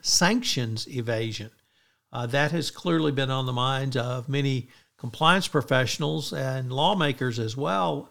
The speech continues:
that will cr-, crypto be used to, by Russia to evade, uh, trade sanctions. Cyber ra-, attack, ransom, and cryptocurrency mining are unlikely to generate revenue to sup-,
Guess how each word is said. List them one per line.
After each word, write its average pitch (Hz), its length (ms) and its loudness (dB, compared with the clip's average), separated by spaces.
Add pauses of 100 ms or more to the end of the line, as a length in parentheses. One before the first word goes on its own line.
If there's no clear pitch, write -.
that 131 360 -8 (100)
will 131 520 -2 (540)
cr-, 160 260 -4 (300)
crypto 139 520 4
be 123 120 0
used 143 880 2 (200)
to, - 100 -8
by 139 280 4
Russia 123 480 -2 (500)
to 131 440 4
evade, 135 720 2 (100)
uh, 127 380 -6
trade 196 320 2
sanctions. - 640 -4 (840)
Cyber 143 460 4
ra-, 147 160 2 (360)
attack, 147 300 4
ransom, 139 480 0
and 123 120 -4
cryptocurrency 160 800 0
mining 127 440 0
are 127 180 -6
unlikely 160 880 0
to 135 140 -6
generate 135 580 -2
revenue 135 580 0
to 123 140 -12
sup-, 127 220 -8